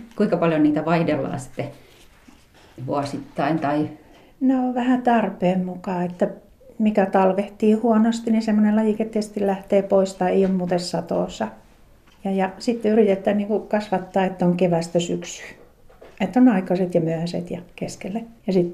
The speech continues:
Speaker 2: tosissaan meillä on noita linja-autoja tuossa sitten vielä lisänä, niin
Speaker 1: Niinpäs näyttää pihassa
Speaker 2: se,
Speaker 1: tälläkin
Speaker 2: se
Speaker 1: hetkellä
Speaker 2: toiminta
Speaker 1: olevan.
Speaker 2: sitten vie oma aikansa.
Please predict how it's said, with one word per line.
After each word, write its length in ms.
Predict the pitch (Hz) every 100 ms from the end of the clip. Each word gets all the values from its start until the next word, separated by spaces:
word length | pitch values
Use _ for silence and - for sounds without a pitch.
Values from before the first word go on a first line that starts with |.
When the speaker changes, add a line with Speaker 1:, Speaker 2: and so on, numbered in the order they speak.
| 185
Speaker 2:
tosissaan 300 | 170 180 180
meillä 180 | 180 175
on 60 |
noita 200 | 180 196
linja-autoja 600 | 208 170 170 170 175 175
tuossa 300 | 175 196 -
sitten 260 | 208 - 196
vielä 140 | 196
lisänä, 420 | 196 202 196 190 208
niin 300 | 233 - -
Speaker 1:
Niinpäs 440 | 196 214 170 - 165
näyttää 360 | 160 - 156
pihassa 260 | 156 165 196
Speaker 2:
se, 240 | 196 190
Speaker 1:
tälläkin 280 | 196 160 208
Speaker 2:
se 120 | 202
Speaker 1:
hetkellä 60 | 180
Speaker 2:
toiminta 400 | 185 185 190 220
Speaker 1:
olevan. 160 | 208 233
Speaker 2:
sitten 260 | 233 202
vie 220 | 202 190
oma 160 | 196 190
aikansa. 440 | 208 185 220 214